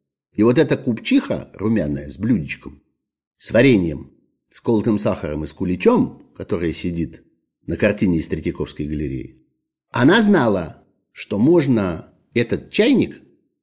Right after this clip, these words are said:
который стоит наверху на самоваре, доливать раз шесть,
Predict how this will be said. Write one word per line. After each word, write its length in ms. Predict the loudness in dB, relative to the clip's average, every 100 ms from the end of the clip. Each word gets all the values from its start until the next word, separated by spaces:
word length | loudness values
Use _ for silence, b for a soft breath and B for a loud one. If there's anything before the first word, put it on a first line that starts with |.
| -10
который 340 | -4 -2 -4
стоит 720 | -2 0 0 -2 -10 -20 _
наверху 460 | -4 -2 -2 -6 -8
на 100 | -8
самоваре, 600 | -6 -4 -4 -6 -12 _ _ _ _ -4
доливать 520 | 4 6 6 4 2
раз 280 | 0 0 0
шесть, 600 | 0 6 6 6 0